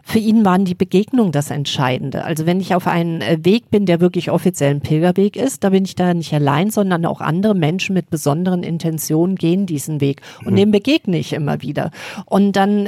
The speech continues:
Speaker 1: äh, ist man wie in so einer Art Community, wo einen schon mal etwas miteinander verbindet und man öffnet sich ganz anders. Er sagt, da habe ich mit Menschen,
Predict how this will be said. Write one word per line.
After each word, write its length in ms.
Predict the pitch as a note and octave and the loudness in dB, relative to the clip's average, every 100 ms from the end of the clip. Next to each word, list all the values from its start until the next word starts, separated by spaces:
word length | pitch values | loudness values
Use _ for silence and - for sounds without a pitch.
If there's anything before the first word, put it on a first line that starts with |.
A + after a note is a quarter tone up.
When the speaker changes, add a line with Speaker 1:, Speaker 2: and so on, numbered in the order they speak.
| - | 0
Speaker 1:
äh, 280 | F#3+ F#3 G3 | 2 2 0
ist 160 | A#3 B3 | -2 2
man 220 | A#3 G#3+ | 2 2
wie 120 | A#3 | 0
in 120 | A3 | 0
so 80 | G#3 | 2
einer 200 | G#3 G3+ | 2 2
Art 200 | F#3+ - | 0 -2
Community, 1000 | - G3+ F#3+ F#3+ B3 C4+ C4 - C#4+ C#4+ | -2 2 4 4 4 2 -2 -4 0 0
wo 140 | C4 G3+ | 2 2
einen 200 | G3 G3+ | 2 -2
schon 220 | - G3+ | -2 0
mal 100 | G3+ | 0
etwas 300 | F#3 G3 F#3 | -2 -4 -2
miteinander 560 | F#3+ F3 F3 E3+ F3+ E3+ | -2 -2 -2 0 0 0
verbindet 600 | - E3 F3 G#3+ C4 - | -2 -2 0 0 -2 -2
und 120 | G3+ | 0
man 160 | F#3+ | 0
öffnet 420 | - G3 - B3+ - | 0 -2 0 -2 -2
sich 220 | D3+ - | -8 -4
ganz 220 | D3+ D3 | -4 -4
anders. 360 | D3 D3 D3 D3 | -4 -4 -4 -4
Er 140 | E3 | -4
sagt, 320 | D#3 F#3 - | 0 -2 -2
da 100 | F3+ | -4
habe 140 | G3 G#3 | -2 -4
ich 120 | G3 | -2
mit 120 | F#3 | -2
Menschen, 460 | F3 F3 A3+ B3 | 0 -2 -2 -6